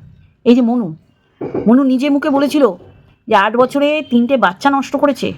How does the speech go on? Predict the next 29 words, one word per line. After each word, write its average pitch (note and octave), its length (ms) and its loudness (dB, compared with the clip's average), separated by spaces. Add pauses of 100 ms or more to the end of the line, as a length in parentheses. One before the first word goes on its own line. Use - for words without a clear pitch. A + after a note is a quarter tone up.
শুধু A#3 200 -2
বাচ্চা A3+ 280 -2
নষ্ট B3 240 -4
করেনি, D4+ 380 0 (400)
ওকে A#3+ 120 2
বলেছে, C4+ 220 -2
"তুমি C#4+ 140 0
বিয়ে C#4 160 -2
করোনি D4 260 0
কেন?" F3+ 160 -4 (320)
বলে, - 100 4
"আমার D4 200 2
পরিবারে C4 340 0
একটু B3+ 180 -4 (180)
প্রবলেম A3+ 300 2
ছিল, C4 160 0
আমার A#3 200 2
বোনের G3+ 240 -2
জন্য A#3+ 160 0
আমি G#3 120 -4
বিয়ে F3+ 140 -4
করিনি।" F#3 240 -4
সে C#4+ 420 0 (340)
কি B3+ 80 -2
বলছে? C#4+ 400 0 (1160)
সিঁদুর A#3 260 2
পরিয়ে C4 240 0
বিয়ে G#3+ 160 -2
করেছে। G#3+ 340 -6